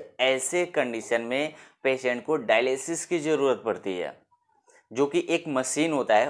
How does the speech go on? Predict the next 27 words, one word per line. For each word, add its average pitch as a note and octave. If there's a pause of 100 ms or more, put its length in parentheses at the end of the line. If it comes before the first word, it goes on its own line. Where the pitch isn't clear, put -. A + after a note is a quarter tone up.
(160)
उस D3
मशीन C#3
के C3+
द्वारा A#2
डायलिसिस A2
किया G#2+
जाता F#2+
है। A2+ (320)
डायलिसिस E3
का F#3+
मतलब E3
ये D3+
होता A#2
है B2
कि C#3
जब C#3+
हमारी C3+
किडनी C3
काम C3+
नहीं B2
करती G#2
है A#2+
तो -
उसको D#3+
मशीन D#3
के C#3+
द्वारा A2+